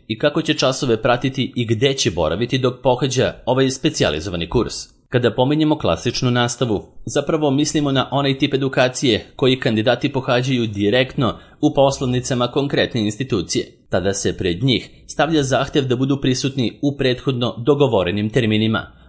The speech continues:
a u okviru onog predstavništva u kome su se prijavili i prethodno zvanično upisali. Međutim, online edukacija podrazumeva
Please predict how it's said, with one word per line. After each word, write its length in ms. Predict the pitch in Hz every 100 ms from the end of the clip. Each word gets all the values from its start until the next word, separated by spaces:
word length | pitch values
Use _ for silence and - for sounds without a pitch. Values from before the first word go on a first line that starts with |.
| -
a 120 | 113
u 140 | 95
okviru 280 | 92 135 127
onog 240 | 123 135 131
predstavništva 800 | 139 135 - 139 135 - 120 - - -
u 100 | 151
kome 220 | 143 143
su 120 | 143
se 200 | 135 135
prijavili 640 | 135 131 120 131 117 95 - _
i 140 | 156 156
prethodno 600 | 139 127 131 123 110 -
zvanično 480 | 107 90 78 - 95
upisali. 460 | 117 90 - 110 - _ _ -
Međutim, 480 | 110 123 131 110 - - -
online 460 | 147 156 151 147 139
edukacija 500 | 139 143 123 - 131
podrazumeva 760 | 120 104 95 101 87 92 95